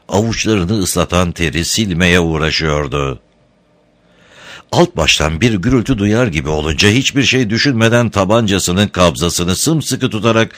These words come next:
yolun üstüne çıktı, kulak verdi. Yok oğlum, ne gürültüsüymüş. Hanefi eşek ayağıyla, daha nerede?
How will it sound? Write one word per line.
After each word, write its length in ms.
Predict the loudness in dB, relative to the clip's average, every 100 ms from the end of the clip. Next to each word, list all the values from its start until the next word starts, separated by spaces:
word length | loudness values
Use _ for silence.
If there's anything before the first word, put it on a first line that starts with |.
| -20 -6
yolun 340 | 0 0 0
üstüne 400 | 0 -2 -2 -2
çıktı, 560 | 0 -2 -2 -2 0 -2 -4
kulak 380 | 0 0 2
verdi. 480 | 2 0 0 -2 -4 -8 _ _ _ _ _ _ -2
Yok 240 | 0 0
oğlum, 400 | 0 0 0 0
ne 100 | 0
gürültüsüymüş. 840 | 2 0 0 0 0 0 0 -2 -4 -14 -20 -20 0
Hanefi 580 | 4 4 4 2 2 2
eşek 380 | 2 2 2
ayağıyla, 680 | 4 4 6 4 4 4 2 -2 -6
daha 240 | -2 0 2
nerede? 640 | 2 2 4 4 2